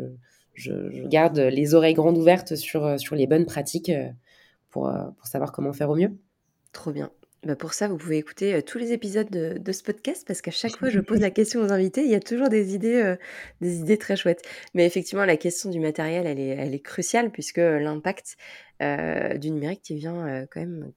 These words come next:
Speaker 2: très, très, très, très majoritairement de la fabrication de nos appareils. Ouais. Euh, bon, puis alors, la
Speaker 1: Et le
Speaker 2: dernière
Speaker 1: reconditionné.
Speaker 2: question. Ouais, voilà, exactement, c'est ça, on n'a pas parlé de
Speaker 1: <laughs>
Speaker 2: ça, mais, euh, quand on achète, il faut acheter du reconditionné, carrément.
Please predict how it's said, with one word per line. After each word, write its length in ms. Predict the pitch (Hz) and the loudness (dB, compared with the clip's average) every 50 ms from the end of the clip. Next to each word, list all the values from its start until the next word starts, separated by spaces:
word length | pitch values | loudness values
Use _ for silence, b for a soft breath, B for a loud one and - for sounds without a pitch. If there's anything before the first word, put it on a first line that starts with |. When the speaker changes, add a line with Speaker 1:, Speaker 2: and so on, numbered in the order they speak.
| _ _ _ _ _ | _ _ _ _ _
Speaker 2:
très, 360 | - - - - - - 277 | -18 -16 -12 -8 -4 -4 -4
très, 280 | - - - - 233 214 | -4 -6 -8 -4 -4 -4
très, 380 | 226 - - - - 226 214 220 _ _ - | -4 -6 -10 -10 -8 -8 -8 -8 _ _ -16
très 260 | - - - 302 294 | -14 -4 0 0 2
majoritairement 800 | 240 214 180 165 160 165 160 165 156 151 160 147 156 190 233 294 - 262 | 2 2 0 -2 -4 -4 -4 -6 -6 -6 -6 -8 -8 -8 -10 -10 -10 -12
de 220 | 175 156 147 185 | -10 -4 0 2
la 120 | 202 190 | 2 2
fabrication 540 | 165 - - 139 147 151 - 143 - - - | 2 0 -4 -6 -6 -6 -8 -10 -12 -12 -10
de 80 | 202 190 | -10 -8
nos 180 | 170 156 147 | -8 -8 -8
appareils. 380 | 147 151 - - 143 139 170 - _ _ _ _ - B B B B B B B B B | -10 -12 -14 -16 -20 -20 -20 -20 _ _ _ _ -10 B B B B B B B B B
Ouais. 180 | - 147 143 - - _ _ _ - B B B B B B B B - | -8 -6 -6 -6 -8 _ _ _ -20 B B B B B B B B 8
Euh, 760 | 175 175 175 175 175 175 175 175 175 170 170 170 170 170 170 | 10 12 12 12 12 10 10 8 6 2 0 0 0 0 0
bon, 160 | 151 196 196 | 0 0 -2
puis 120 | 190 - 196 | 2 4 6
alors, 180 | 165 165 165 | 6 6 6
la 120 | 160 160 151 | 4 2 6
Speaker 1:
Et 20 | |
le 40 | 147 | 8
Speaker 2:
dernière 320 | 180 240 254 240 226 220 | 10 10 12 12 12 12
Speaker 1:
reconditionné. 680 | 226 226 233 220 220 220 - - - 220 233 233 208 185 202 - _ | 12 10 8 6 6 4 2 0 0 4 6 6 6 6 2 -4 _
Speaker 2:
question. 520 | - - - - - - - - - - 190 | -16 -16 -14 -14 -14 -16 -16 -10 0 6 8
Ouais, 260 | 240 277 294 302 285 | 10 12 12 10 10
voilà, 260 | 277 285 294 294 285 | 10 10 10 10 8
exactement, 580 | 247 185 190 247 247 - 330 320 370 403 403 370 | 8 6 4 4 2 2 2 2 4 4 2 2
c'est 140 | 349 - 226 | 2 2 2
ça, 200 | 226 320 320 302 | 2 2 2 4
on 40 | 262 | 4
n'a 100 | 226 - | 4 4
pas 120 | - 226 | 4 4
parlé 240 | 226 240 233 233 254 | 6 6 6 6 6
de 60 | 247 | 4
Speaker 1:
<laughs> 0 | |
Speaker 2:
ça, 280 | - - 330 311 294 277 | 4 4 4 6 6 6
mais, 280 | 240 190 170 165 160 156 | 4 2 2 2 0 0
euh, 40 | |
quand 140 | 151 - 165 160 - | -2 -4 -8 -10 -6
on 100 | 165 165 | -4 -2
achète, 320 | 165 175 - - 240 - | -2 -2 0 -2 -4 -4
il 40 | - | -6
faut 100 | - 160 | -6 -6
acheter 220 | 156 151 - - | -6 -4 -2 -4
du 120 | 175 165 170 | -2 -2 0
reconditionné, 680 | 165 156 160 196 196 208 226 - 339 381 349 - - _ _ | -2 0 0 0 -2 -2 -2 -2 -2 -2 -2 -4 -6 _ _
carrément. 320 | - 208 202 240 247 262 | -8 -6 -6 -6 -6 -8